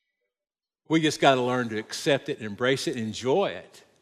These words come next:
I'm just believing more than I did this time last year. I'm loving more than I did ti-, this time next year.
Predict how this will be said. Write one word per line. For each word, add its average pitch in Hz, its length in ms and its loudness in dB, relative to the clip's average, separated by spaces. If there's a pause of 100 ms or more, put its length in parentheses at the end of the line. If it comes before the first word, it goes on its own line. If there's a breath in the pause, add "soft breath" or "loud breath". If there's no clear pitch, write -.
(840)
I'm 147 240 4
just 151 260 2
believing 156 480 6
more 165 340 0
than 156 100 -2
I 143 60 0
did 160 180 -4
this 160 140 -4
time 170 280 -6
last 190 360 -2
year. 127 380 -4
I'm 196 220 4
loving 175 500 6
more 117 340 0
than 104 140 -6
I 104 60 -4
did 107 160 -8
ti-, 113 300 -6
this 139 160 -12
time 117 200 -4
next 110 280 -10
year. 95 280 -14